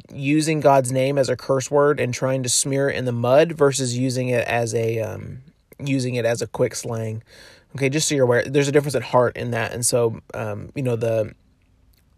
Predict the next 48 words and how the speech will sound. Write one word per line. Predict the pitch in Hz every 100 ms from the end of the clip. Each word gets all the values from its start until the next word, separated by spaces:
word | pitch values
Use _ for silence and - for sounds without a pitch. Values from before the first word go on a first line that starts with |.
| -
the, | 127 127 120
the | 123
law | 127 135 135
is | 123
dealing | 117 139 135 127
with | 120
the | 127
one | 120 123 120
that | 113
the | -
heart | - 120 - - -
is | 117
the | 113
issue. | 113 - 113 - - - -
Anyways, | 156 123 147
I'm |
going | 135 135 123
off | 113
on | 117
tangent | 151 110 107
on | 104
that | 104
too. | 113 - - -
But | 147 160 - _ _ _ _ _ _ _ _ _ _ - - 160
biggest | 226 247
thing | 247 233
I |
want | 226
you | 220
guys | 208
to | -
take | 185
away | 190
from | 180 160
this, | 123 - - -
you | 175 214
can | 254
be | 330
real | 330 220
with | 233
God. | 254 214 127 120 _ _ _ _ _
You | 175 208
can | 254 226
share | - 208 185 190
what's | 180 -
really | 180 202
going | 196 196 196 185
on | 175 170 165